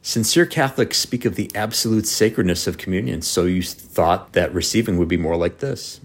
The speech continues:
And you see women and men receiving. The women have veils on. They're kneeling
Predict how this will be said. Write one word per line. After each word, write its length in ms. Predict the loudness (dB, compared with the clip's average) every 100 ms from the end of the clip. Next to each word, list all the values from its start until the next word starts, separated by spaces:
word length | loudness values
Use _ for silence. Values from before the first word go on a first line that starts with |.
| -16
And 120 | -12 -10
you 100 | -10
see 480 | -10 -8 -8 -10 -14 _ _ _ _ _ _
women 640 | -4 0 0 -2 -4 -8 -10
and 220 | -10 -6
men 180 | -4 -4
receiving. 480 | -6 -4 -4 -4 -4
The 80 |
women 320 | -4 -4 -4 -8
have 320 | -8 -8 -10
veils 520 | -8 -4 -2 -2 -4
on. 240 | -4 -4
They're 100 | -6
kneeling 540 | -8 -6 -6 -6 -8